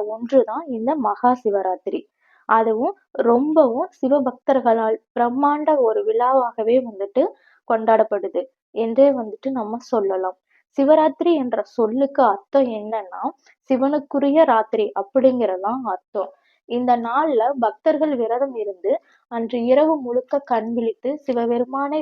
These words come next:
வேண்டி பூஜைகள் செஞ்சு வழிபாடுகள் வந்துட்டு செய்வாங்க. மாசி மாதத்துல வரக்கூடிய, அதுவும் வளர்பிறையில் வரக்கூடிய சதுர்தசி திதி தான் வந்துட்டு மகா சிவராத்திரியா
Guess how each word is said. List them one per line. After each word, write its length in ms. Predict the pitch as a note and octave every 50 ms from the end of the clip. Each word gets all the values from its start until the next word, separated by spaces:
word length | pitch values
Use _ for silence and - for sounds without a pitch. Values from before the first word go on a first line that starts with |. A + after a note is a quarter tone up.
| B3+ G#3
வேண்டி 400 | A#3 A3+ A3+ A3+ G#3+ G3+ A3 C4 C4+ _
பூஜைகள் 540 | _ - C4 C4+ A3+ C#4+ C#4 C4 C#4 C4+ C4+ C4+
செஞ்சு 400 | - A3 G3+ G3 F#3+ - - A3 C#4+ - _ _ _ _ _ _ -
வழிபாடுகள் 640 | A3 A3 A3 A#3+ C4+ B3 C#4 C4+ C4+ C#4 B3+ C4+ C4+
வந்துட்டு 460 | B3 A3 G#3 - G#3 G#3 - - C4 D#4 F4 - _ _ _ _ -
செய்வாங்க. 480 | B3 A3 A3 G#3+ G#3 G#3 G3+ G3 F#3+ F#3 F#3+ - _ _ _ _
மாசி 440 | - A3 A3 A#3 C4+ C#4 - E4+ E4
மாதத்துல 500 | D4+ C4+ B3 A3+ G#3+ G#3+ - - A3 G#3+ G3+
வரக்கூடிய, 720 | G3 G#3 A3 A#3 C4+ C4+ - - B3 A3+ G#3+ G3 G3 A3 C4+ D#4 -
அதுவும் 440 | A3 G3+ G3+ G3+ G3+ G3+ A#3+ D4 E4 C4+
வளர்பிறையில் 720 | A3+ G#3+ A#3 C4 C#4+ C#4 C4+ D4 C#4 C4+ B3 A#3 C4 C#4+ C#4+
வரக்கூடிய 640 | A#3 A3 G#3 A3 A3 - - A#3 G3+ F3 F3+ F3 F#3 A#3 D#4+ F#4+ _ _ _ _ _ _ -
சதுர்தசி 680 | B3+ A3+ A3+ A#3+ C#4 D4+ D4 C#4 C4 B3+ B3+ - C4 C#4+ E4+ - _ _ _ _
திதி 240 | - B3+ A3 A3+ A3+
தான் 220 | A3 G#3+ A3+ B3+ B3
வந்துட்டு 340 | A3+ G3+ G3 F#3+ - - C#4 D4
மகா 400 | C4+ A3+ G#3 F#3+ - - C4+ C#4+
சிவராத்திரியா 760 | C#4+ C#4+ C#4+ C4 A3+ A#3 A#3 A#3 A3+ A3+ - - A3+ A3+